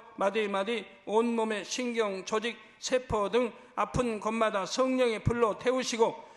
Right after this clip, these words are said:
근본의 빛으로 역사하여 주옵소서. 예수 그리스도의 이름으로 명하노니 원수마귀 사단, 모든 질병, 균, 연약함아 물러가라. 빛이여 임하라.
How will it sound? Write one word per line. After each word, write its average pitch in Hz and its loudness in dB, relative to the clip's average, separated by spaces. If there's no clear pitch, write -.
근본의 247 2
빛으로 208 -2
역사하여 202 0
주옵소서. 175 0
예수 233 0
그리스도의 226 0
이름으로 214 -2
명하노니 208 0
원수마귀 233 2
사단, 220 0
모든 220 2
질병, 226 0
균, 254 0
연약함아 220 0
물러가라. 190 0
빛이여 254 -2
임하라. 175 -2